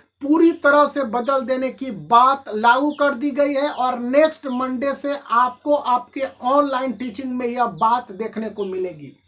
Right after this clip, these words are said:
जो गाइडलाइन जारी किए गए हैं और इस पर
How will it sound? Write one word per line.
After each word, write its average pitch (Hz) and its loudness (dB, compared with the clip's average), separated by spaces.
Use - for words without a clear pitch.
जो 294 6
गाइडलाइन 277 0
जारी 240 2
किए 269 0
गए 254 -6
हैं 269 -2
और 269 -2
इस 240 -10
पर 311 0